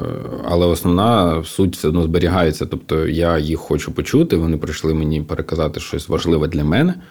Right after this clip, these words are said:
і я їх собі слухаю, навіть якщо це буде втричі довше українською мовою,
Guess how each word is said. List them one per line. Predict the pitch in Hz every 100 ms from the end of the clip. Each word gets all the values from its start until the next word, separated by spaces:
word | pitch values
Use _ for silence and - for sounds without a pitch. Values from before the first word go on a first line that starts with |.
| - - - -
і | -
я | 87
їх | 80
собі | - 78 87
слухаю, | - 127 - 90 82
навіть | 90 76
якщо | - - 85
це | -
буде | 80 76
втричі | - 98 101 85
довше | 80 101 - 107 - _ _ _ _ -
українською | 80 80 82 - 78
мовою, | 73 71 80 -